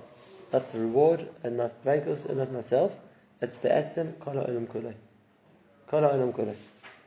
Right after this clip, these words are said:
What a person does, it's be'etzem es amali the whole world with me, and therefore, the con-, the concept of kedusha is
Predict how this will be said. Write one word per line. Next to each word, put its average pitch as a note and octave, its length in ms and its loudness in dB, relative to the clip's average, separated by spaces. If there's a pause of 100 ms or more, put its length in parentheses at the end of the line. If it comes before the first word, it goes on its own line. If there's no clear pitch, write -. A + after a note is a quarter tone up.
(160)
What A#2 120 4
a B2 40 2
person E3 360 4
does, C#3 400 4 (300)
it's B2+ 240 -2
be'etzem D3 500 2
es B2+ 200 0
amali C#3 460 2
the B2 80 6
whole C3+ 320 2
world A#2+ 240 2
with A#2 240 -4
me, - 60 -10 (720)
and A#2 180 0
therefore, A#2+ 440 2 (520)
the B2+ 140 -2
con-, D#3+ 240 2
the C#3+ 80 -2
concept D#3+ 360 -2
of C#3 140 -2
kedusha D3+ 460 -2
is C#3+ 300 2